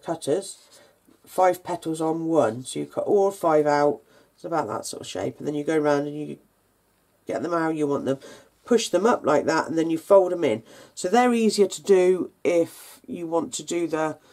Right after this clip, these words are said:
tuck the left under the right. So you put a, one petal on here,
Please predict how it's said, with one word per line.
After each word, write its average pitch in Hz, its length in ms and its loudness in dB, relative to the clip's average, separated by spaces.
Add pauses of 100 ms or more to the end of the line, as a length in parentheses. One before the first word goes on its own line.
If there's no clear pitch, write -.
(340)
tuck - 240 0
the 170 120 0
left 175 380 0
under 160 200 -4
the 156 120 -4
right. 135 360 0 (800)
So 147 380 0
you 143 160 -4
put - 260 -2
a, - 100 0 (180)
one 196 280 2
petal 175 280 -4
on 156 100 -4
here, 156 280 -4